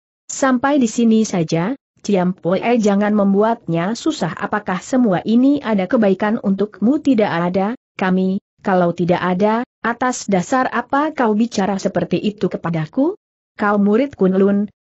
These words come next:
Tiong Toa Sian Seng siapamu?" "Gurumu benar." Suyan Hang tetap bersikap sangat sopan. "Tidakkah kau melihat aku memukul gurumu hingga babak belur?" "Aku hanya melihat adanya ketidakadilan.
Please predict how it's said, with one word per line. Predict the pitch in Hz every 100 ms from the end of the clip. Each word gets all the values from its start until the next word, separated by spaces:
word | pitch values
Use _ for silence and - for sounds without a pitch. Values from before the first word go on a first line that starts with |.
| _
Tiong | 220 220 220 220
Toa | 185 - 214 214
Sian | 226 196 190
Seng | 233 226 247
siapamu?" | 214 - 311 311 190 156 - _ _ -
"Gurumu | 180 208 226 269 311
benar." | 214 226 226
Suyan | 240 262 240 247 254
Hang | 233 220 220
tetap | 262 214 202
bersikap | 190 190 - 202 156
sangat | - - 190 175
sopan. | - - - 160 147 147 - _ _ _
"Tidakkah | 233 220 285 - 277 277
kau | - 208
melihat | 226 214 208 202 196
aku | 185 254
memukul | 254 214 190 - 262 240
gurumu | 247 208 202
hingga | 196 202 190 185
babak | 208 202 202 202 170
belur?" | 170 170 -
"Aku | 180 302
hanya | 285 214 202 226
melihat | 269 233 185 165 - -
adanya | 254 247 233 214 226
ketidakadilan. | 277 - 214 170 143 151 160 151 139 143